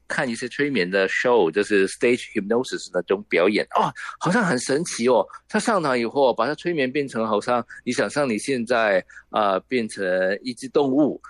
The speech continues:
哎，他就真的好像，啊，自己完全忘记了自己是谁，就变成了哪只动物啊，他会叫啊，他会走啊。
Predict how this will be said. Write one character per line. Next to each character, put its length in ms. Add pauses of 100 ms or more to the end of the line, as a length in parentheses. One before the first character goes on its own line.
哎， 160
他 180
就 120
真 220
的 80
好 180
像， 340 (240)
啊， 220
自 120
己 320 (420)
完 200
全 280 (260)
忘 260
记 120
了 80
自 120
己 120
是 160
谁， 360
就 100
变 180
成 160
了 80
哪 140
只 160
动 300
物 140
啊， 180 (240)
他 120
会 120
叫 400
啊， 200
他 140
会 140
走 320
啊。 260